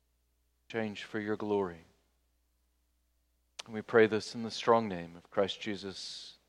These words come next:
the one and only mediator and Savior of men. Amen. Hebrews chapter eleven, verse seven, this is a holy, inerrant, sufficient word of God.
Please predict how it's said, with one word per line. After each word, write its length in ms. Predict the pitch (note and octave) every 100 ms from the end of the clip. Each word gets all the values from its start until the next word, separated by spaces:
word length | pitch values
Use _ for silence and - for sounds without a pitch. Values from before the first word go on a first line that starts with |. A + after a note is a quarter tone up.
| -
the 60 |
one 180 | G2+ G#2
and 100 | G2
only 440 | G2+ G2+ F#2 E2+ - _ _ _ F#2+
mediator 480 | G#2+ G#2 G2+ G2
and 160 | G2 G2
Savior 380 | - G2 F#2+ G2+
of 120 | F2+
men. 100 | E2 _ _ _ _ _ - - - _ _ _ F#2+
Amen. 260 | F#2+ G2+ E2+ _ _ _ _ _ _ _ _ _ - - - - - _ _ _ _ _ _ _ _ _ -
Hebrews 280 | D#3 D#3+ D3
chapter 340 | F3 D#3+ E3
eleven, 340 | D3+ D#3 F3
verse 160 | D#3 D3+
seven, 380 | - D#3 F3 E3
this 180 | C#3+ C#3
is 100 | C3
a 60 |
holy, 380 | C3+ C#3 C#3 C#3+
inerrant, 500 | C3+ C3+ C#3+ C#3+ -
sufficient 800 | - C3+ C#3+ B2 - B2+ B2+ A#2
word 440 | A2+ A#2 A2+ A2+ -
of 200 | A2+ -
God. 340 | A#2 A#2 G2+